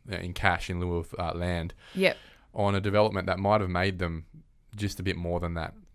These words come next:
Speaker 1: on
Speaker 2: Yep.
Speaker 1: its land subdivision for maybe three or four blocks. Th-, this policy, I believe, was
Speaker 2: Yep.
Speaker 1: developed many, many years ago for people like Nigel Satterley to make sure he puts his parks in so we have good areas, and not for s-, local councils to hijack as a money grab for money,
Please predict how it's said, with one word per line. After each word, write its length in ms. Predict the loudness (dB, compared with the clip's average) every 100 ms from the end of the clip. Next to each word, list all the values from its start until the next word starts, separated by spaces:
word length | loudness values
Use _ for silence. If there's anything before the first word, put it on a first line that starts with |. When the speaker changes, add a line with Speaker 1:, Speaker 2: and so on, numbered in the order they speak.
| -6
Speaker 1:
on 100 | 2
Speaker 2:
Yep. 120 | 2
Speaker 1:
its 80 | 2
land 200 | -4 -4
subdivision 480 | -4 -4 -6 -6 -4
for 140 | -2
maybe 240 | 0 0 0
three 280 | 0 2
or 120 | 2 0
four 200 | -4 -4
blocks. 480 | -2 -4 -6 -14 -18 -18
Th-, 260 | -12 -10 0
this 180 | 2 2
policy, 600 | 6 8 6 4 0 6
I 180 | 8 8
believe, 540 | 6 2 0 -4 -12 -12
was 220 | -2 2
Speaker 2:
Yep. 140 | 2 2 -4
Speaker 1:
developed 500 | -2 2 2 0 -8 -18 -20 -20 -18 -2
many, 160 | 2 4
many 160 | 4
years 260 | 4 4 2
ago 320 | 4 6 4
for 220 | 2 -2 -2 0
people 220 | 2 4 4
like 160 | 4
Nigel 300 | 4 2 0
Satterley 460 | 0 0 2 2 0
to 80 | 0
make 180 | 0
sure 160 | 0 0
he 80 | 2
puts 220 | 0 0
his 100 | 0
parks 380 | 4 4 4 -2
in 160 | -4
so 80 | -2
we 80 | -2
have 180 | -2 -2
good 160 | -2
areas, 380 | 0 0 -2 -6
and 160 | -4 0
not 180 | 0 0
for 100 | -4
s-, 200 | -4 -12 -8
local 260 | 0 0 0
councils 460 | 0 0 0 -2 -6
to 80 |
hijack 480 | 2 4 4 2 -2
as 80 | -4
a 60 | -2
money 240 | 0 0
grab 260 | 0 0 0
for 80 |
money, 240 | -4 -6